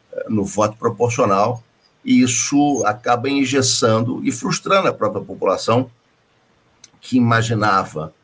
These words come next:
uma mudança mais substantiva, mas, ah, <clears throat> as escolhas que fez acabam impedindo,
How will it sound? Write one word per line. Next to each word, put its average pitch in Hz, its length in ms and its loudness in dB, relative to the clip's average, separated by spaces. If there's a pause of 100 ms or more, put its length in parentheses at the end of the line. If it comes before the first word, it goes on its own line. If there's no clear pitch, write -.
(260)
uma 101 160 0
mudança 95 480 -2
mais 90 220 0
substantiva, 120 760 0
mas, 135 640 0 (440)
ah, 98 840 0 (160)
<clears throat> 127 260 0 (500)
as 101 200 -2
escolhas 98 480 -4
que 113 100 -8
fez 113 440 -2 (160)
acabam 123 440 -2
impedindo, 135 800 0